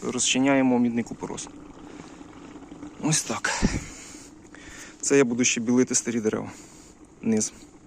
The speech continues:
Ось так виглядає готовий розчин мордовської суміші. Цідити обов'язково, тому що, як би ви не розмішували вапно, навіть, бачите, я з дна не забирав, все одно буде багато грудочків саме вапна. Тому сито має бути дуже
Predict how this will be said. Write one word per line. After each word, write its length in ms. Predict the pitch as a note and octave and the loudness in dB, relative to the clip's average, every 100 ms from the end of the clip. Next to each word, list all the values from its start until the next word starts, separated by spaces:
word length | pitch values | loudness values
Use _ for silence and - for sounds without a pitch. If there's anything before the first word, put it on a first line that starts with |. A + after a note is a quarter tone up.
| - - - | -16 -12 -2
Ось 180 | E3+ D3+ | 0 2
так 220 | E3 - | 0 0
виглядає 600 | C3 C#3 C3 D#3 D3 - - | 0 0 4 6 6 4 0
готовий 460 | B2 - D3 A#2+ | -2 2 4 4
розчин 340 | A#2+ - - - - - | 6 6 8 8 4 0
мордовської 520 | A#2 A#2 C3+ - A#2+ | -4 -2 0 0 -2
суміші. 400 | - A2 G#2+ - | -2 -2 -2 -4
Цідити 400 | - C#3 F#3+ C3+ | -2 4 6 6
обов'язково, 580 | B2+ C3+ B2+ - A2 A2 | 4 4 4 2 0 2
тому 220 | A#2 C3 | 4 4
що, 140 | B2+ B2+ | 6 4
як 100 | B2 | 4
би 100 | B2+ | 4
ви 60 | |
не 100 | B2+ | 6
розмішували 560 | B2+ C3+ B2+ - A#2+ A#2+ | 8 8 8 4 2 4
вапно, 400 | A#2+ - F#3+ A3 - - - - | 4 4 4 4 2 -4 -4 0
навіть, 220 | B2+ B2+ B2 | 6 6 8
бачите, 360 | C3 - B2+ | 6 6 4
я 200 | B2 A#2 - - | 6 4 0 -10
з 120 | A#2+ | -2
дна 300 | C3+ C3 A#2 G#2+ - - | 6 8 8 2 -8 -2
не 160 | B2+ A#2+ | 2 4
забирав, 460 | B2+ D3+ F3 G#3 - - - - - - - - | 4 6 6 4 0 -8 -12 -14 -14 -10 -6 -2
все 180 | - | 4
одно 260 | C3+ C3+ E3+ | 4 6 6
буде 220 | B2+ C#3 | 6 4
багато 460 | B2+ B2 C#3 C#3 B2+ - | 4 6 6 6 -2 -2
грудочків 540 | A#2+ B2+ B2+ - D#3+ | -2 0 0 0 0
саме 320 | C#3+ B2 C3 A#2+ - - | 2 4 4 2 -6 -4
вапна. 320 | A#2 - G#2+ | -2 2 0
Тому 320 | - C3 D3+ - - - - - | 2 2 2 -2 -12 -12 -14 -6
сито 320 | - E3 C3+ | 0 2 4
має 260 | B2 B2+ B2 | 4 4 4
бути 300 | C3 C3+ A#2+ | 0 -2 -4
дуже 420 | A#2+ C#3 C3 | -2 0 0